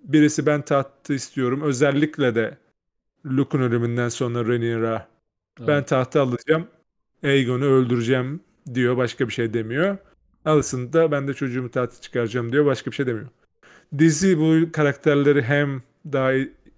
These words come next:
Speaker 1: beraber büyümüş, ilişkisi olan, daha, em,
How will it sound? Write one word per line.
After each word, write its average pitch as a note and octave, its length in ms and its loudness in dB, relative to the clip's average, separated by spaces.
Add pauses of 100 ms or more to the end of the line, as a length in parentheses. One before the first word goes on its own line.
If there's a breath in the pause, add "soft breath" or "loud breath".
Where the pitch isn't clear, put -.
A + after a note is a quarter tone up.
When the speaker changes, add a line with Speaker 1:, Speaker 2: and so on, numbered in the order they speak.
(220)
Speaker 1:
beraber B2+ 600 0
büyümüş, B2+ 520 -4 (260)
ilişkisi C3 560 -2
olan, B2 420 -2 (440)
daha, B2+ 400 -2 (960 soft breath)
em, A#2 640 -6